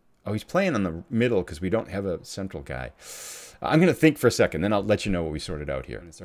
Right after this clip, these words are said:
So, yeah, let's get the second half started. I'm not gonna make any subs. We can only make three. We have two people that are exhausted. I think we're gonna go to, like, seventy minutes and then throw in bodies.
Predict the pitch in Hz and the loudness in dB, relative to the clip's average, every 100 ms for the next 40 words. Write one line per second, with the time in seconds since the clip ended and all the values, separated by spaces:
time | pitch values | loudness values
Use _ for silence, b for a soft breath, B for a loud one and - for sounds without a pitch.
0 | 113 - 190 185 - B B 190 147 190 | -6 2 4 4 2 B B 8 8 6
1 | - 262 269 240 240 226 190 180 185 123 | 6 4 4 4 6 6 6 6 6 6
2 | 131 196 240 247 240 220 190 - 180 165 | 6 4 4 4 4 2 0 2 2 2
3 | 170 170 185 185 180 - 147 160 185 - | 0 2 4 4 2 0 4 4 4 0
4 | B B 151 - 196 208 214 208 175 117 | B B 2 4 2 2 4 4 4 2
5 | 120 123 - 131 160 185 180 165 165 143 | 2 2 2 2 2 0 2 2 2 0
6 | 135 - 139 147 139 123 135 135 - 117 | -2 2 4 4 4 4 2 0 0 2
7 | 113 - 123 117 104 107 117 | 2 4 4 6 8 8 6